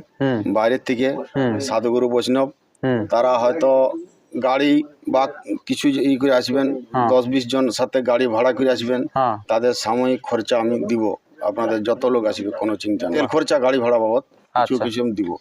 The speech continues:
Speaker 2: যত লোক আসবে দুদিন।
Speaker 1: যত লোক আসবে,
Speaker 2: হ্যাঁ।
Speaker 1: যত দূর দূরান্ত
Speaker 2: যত
Speaker 1: থেকে।
Speaker 2: দূর দূরান্ত থেকে আসবে।
Speaker 1: বাহ, এত সুন্দর একটা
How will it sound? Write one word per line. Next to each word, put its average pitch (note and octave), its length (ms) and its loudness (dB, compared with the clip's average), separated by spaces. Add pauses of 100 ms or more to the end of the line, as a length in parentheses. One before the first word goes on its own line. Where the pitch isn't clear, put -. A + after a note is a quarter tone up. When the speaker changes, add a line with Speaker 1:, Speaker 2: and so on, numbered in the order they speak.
Speaker 2:
যত G3+ 200 0
লোক G3 180 2
আসবে A#2 260 0
দুদিন। F2+ 260 -6
Speaker 1:
যত C3+ 200 0
লোক E3 200 2
আসবে, G#2 220 -4
Speaker 2:
হ্যাঁ। G#2 160 -4
Speaker 1:
যত D3+ 180 0
দূর F#3 240 2
দূরান্ত E3 260 2
Speaker 2:
যত D4+ 100 2
Speaker 1:
থেকে। F3+ 160 0
Speaker 2:
দূর D#3 140 2
দূরান্ত A2 300 -2
থেকে F#2 140 -8
আসবে। - 220 -10 (260)
Speaker 1:
বাহ, A2+ 220 -2 (680)
এত D#3 220 2 (260)
সুন্দর G#3+ 440 4
একটা G#3+ 320 2